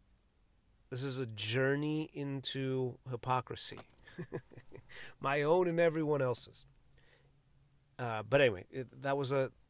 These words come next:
it was kinda interesting to see it go like that. And actually, a couple people mentioned it to me at Limerick. For me, that's going, six thousand likes. But they're gonna keep coming. I posted one today about, um, you know, following a comic with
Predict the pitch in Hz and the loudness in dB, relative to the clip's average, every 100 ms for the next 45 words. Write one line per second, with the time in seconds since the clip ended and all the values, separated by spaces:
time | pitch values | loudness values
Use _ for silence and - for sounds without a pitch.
0 | _ _ 151 131 - 147 147 170 143 113 | _ _ -16 -12 -6 -4 -4 -6 -8 -8
1 | 95 - 127 123 107 113 127 123 92 - | -6 -6 -4 -6 -4 0 2 2 0 -6
2 | 95 107 131 - 120 131 117 110 131 131 | -8 -6 -6 -6 -4 -4 -4 -6 -6 -6
3 | 120 123 120 139 135 123 - 120 117 - | -6 -4 -4 -4 -8 -8 -6 -4 -4 -6
4 | _ 127 123 135 117 95 - - _ _ | _ -2 -2 -2 -4 -6 -12 -20 _ _
5 | _ _ _ _ - 220 254 175 127 - | _ _ _ _ 2 6 6 6 4 2
6 | 127 87 - 127 - 110 98 92 92 76 | -2 -2 -6 -8 -4 -4 -4 -8 -10 -12
7 | - - _ - - - - - 127 147 | -14 -20 _ -20 -20 -20 -20 -6 -2 0
8 | 151 160 175 165 185 180 131 123 143 139 | 0 0 0 2 4 4 2 2 2 2
9 | 147 151 156 160 170 175 151 127 127 127 | 2 4 4 4 6 6 4 2 2 2
10 | 117 - 131 131 127 123 113 - - _ | 0 0 2 4 2 0 -6 -12 -20 _
11 | _ _ - - - _ - 123 113 - | _ _ -20 -20 -20 _ -8 -4 -4 2
12 | 127 127 123 113 127 127 120 - 104 | 4 4 2 -2 -2 -2 -4 -6 -10